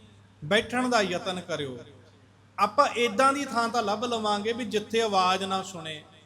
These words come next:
ਕਿਤੇ ਸ਼ੋਰ ਨਾ ਹੋਵੇ ਵਾਧੂ ਦਾ। ਫਿਰ ਇਸ ਮਨ ਵਿੱਚੋਂ ਆਵਾਜ਼ਾਂ ਆਉਣੀਆਂ ਸ਼ੁਰੂ ਹੋਣੀਆਂ, ਜਿਹਨੂੰ ਸਾਫ਼ ਕਰਨਾ ਲਾਜ਼ਮੀ ਹੈ। ਜਦੋਂ ਤੱਕ ਉਹ ਨਹੀਂ ਹੋਣਗੀਆਂ, ਉਦੋਂ ਤੱਕ ਧਿਆਨ ਨਹੀਂ ਲੱਗ ਸਕਦਾ। ਧਿਆਨ ਖੇਡ ਐਸੀ ਹੈ ਜਿਹੜੀ ਖਿਣ ਵਿੱਚ ਰੱਬ ਦੇ ਦੀਦਾਰ ਕਰਾ ਦਿੰਦੀ ਹੈ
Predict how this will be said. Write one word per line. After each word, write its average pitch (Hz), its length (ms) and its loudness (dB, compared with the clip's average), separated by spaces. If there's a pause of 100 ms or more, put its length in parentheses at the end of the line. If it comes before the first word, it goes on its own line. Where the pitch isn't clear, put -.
(420)
ਕਿਤੇ 214 260 0
ਸ਼ੋਰ 202 400 2
ਨਾ 208 160 0
ਹੋਵੇ 190 280 -4
ਵਾਧੂ 190 360 -2
ਦਾ। 170 500 -4 (1160)
ਫਿਰ 285 160 4
ਇਸ 254 500 0
ਮਨ 214 460 4
ਵਿੱਚੋਂ 240 340 -2
ਆਵਾਜ਼ਾਂ 185 400 -2
ਆਉਣੀਆਂ 165 380 -8
ਸ਼ੁਰੂ 190 280 -6
ਹੋਣੀਆਂ, 127 440 -10
ਜਿਹਨੂੰ 190 320 -2
ਸਾਫ਼ 180 320 -2
ਕਰਨਾ 180 380 -2
ਲਾਜ਼ਮੀ 143 640 -4
ਹੈ। 120 100 -18 (480)
ਜਦੋਂ 208 260 4
ਤੱਕ 247 280 -2
ਉਹ 269 140 2
ਨਹੀਂ 294 140 -4
ਹੋਣਗੀਆਂ, 247 380 -2
ਉਦੋਂ 247 160 0
ਤੱਕ 247 240 -6 (100)
ਧਿਆਨ 233 260 -2
ਨਹੀਂ 190 140 -4
ਲੱਗ 185 160 0
ਸਕਦਾ। 123 500 -12 (680)
ਧਿਆਨ 226 360 4 (160)
ਖੇਡ 294 220 0
ਐਸੀ 214 520 0
ਹੈ 262 60 6
ਜਿਹੜੀ 277 240 -2
ਖਿਣ 285 420 2
ਵਿੱਚ 330 220 0
ਰੱਬ 233 240 2
ਦੇ 226 140 0
ਦੀਦਾਰ 190 360 2
ਕਰਾ 160 260 -4
ਦਿੰਦੀ 123 400 -14
ਹੈ 117 40 -18